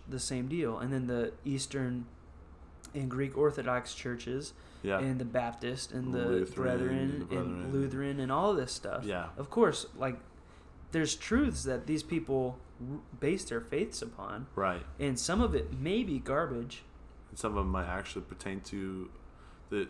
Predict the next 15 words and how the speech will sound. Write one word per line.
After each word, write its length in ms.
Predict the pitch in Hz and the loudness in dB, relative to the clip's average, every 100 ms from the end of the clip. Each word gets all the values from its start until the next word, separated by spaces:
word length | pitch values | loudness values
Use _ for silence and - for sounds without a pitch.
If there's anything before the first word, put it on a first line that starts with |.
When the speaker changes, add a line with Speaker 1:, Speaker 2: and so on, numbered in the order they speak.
| - | 0
Speaker 2:
the 80 | 110 | -2
body 380 | - - 101 95 | -2 2 2 2
of 100 | - | -2
Christ. 320 | 85 85 - - | -6 -8 -10 0
Yeah. 100 | 101 | 0
Speaker 1:
Exactly, 480 | 143 185 262 120 117 | 2 2 0 -2 0
yeah. 180 | 160 | 0
Speaker 2:
Yeah. 20 | 143 | 0
Speaker 1:
There's 280 | 135 127 | 0 -2
good 420 | - - 175 196 - | -4 0 2 2 -2
to 80 | 135 | -2
be 160 | 131 | -2
pulled 420 | 127 147 151 127 | 0 2 4 4
from, 140 | - 127 | 0 -2
Speaker 2:
That's, 160 | 117 | -2